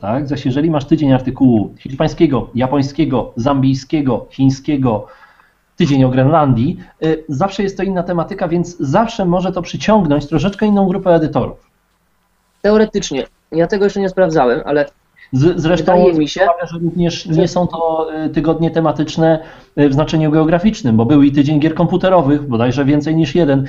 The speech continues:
Speaker 1: i był tydzień
Speaker 2: Tak,
Speaker 1: artykułów
Speaker 2: różne.
Speaker 1: o muzyce.
Speaker 2: Owszem,
Speaker 1: Więc
Speaker 2: ale
Speaker 1: można ściągać zupełnie różne grupy edytorów.
Speaker 2: Owszem, ale, y, owocne ściągnięcie zależy od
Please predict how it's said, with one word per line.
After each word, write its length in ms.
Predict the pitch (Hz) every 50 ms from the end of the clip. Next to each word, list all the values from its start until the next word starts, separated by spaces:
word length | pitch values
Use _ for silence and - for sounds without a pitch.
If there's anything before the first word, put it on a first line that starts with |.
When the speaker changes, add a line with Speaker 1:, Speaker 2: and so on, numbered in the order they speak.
| - - _
Speaker 1:
i 80 | 131 127
był 120 | 143 143
tydzień 140 | 139 165 240
Speaker 2:
Tak, 140 | 190 - 156
Speaker 1:
artykułów 260 | 147 - 190 175 170
Speaker 2:
różne. 200 | 170 127 113 113
Speaker 1:
o 40 | -
muzyce. 500 | 185 196 170 135 120 104 - - - - _ _ _ _ _ _ _ - 123
Speaker 2:
Owszem, 80 | 135 147 147
Speaker 1:
Więc 140 | 147 147 143 -
Speaker 2:
ale 180 | 135 131 - 180
Speaker 1:
można 220 | 196 214 220 202
ściągać 540 | - - 202 196 180 190 196 196 196 - - 175
zupełnie 580 | 143 135 175 - - 196 202 208 208 202 202
różne 280 | 196 202 190 180 180 170
grupy 500 | 156 165 170 170 175 180 180 175 175 175 180
edytorów. 520 | 160 165 143 123 107 87 - - _ _ _ _ _ _ _ _ _ _ _ _ -
Speaker 2:
Owszem, 480 | 151 147 139 - - 180 214 240 226 - -
ale, 440 | 151 156 156 160 160 160 156 151 - - - -
y, 500 | 156 151 147 143 139 139 139 139 143 - - - _ _ _ _ _ _ _ - - -
owocne 460 | 156 156 147 208 226 - - 240 226
ściągnięcie 840 | 220 - - 156 147 143 147 143 139 127 127 - - 151 156 190 208
zależy 540 | 180 170 147 135 156 170 170 165 180 175 -
od 280 | 147 143 143 - -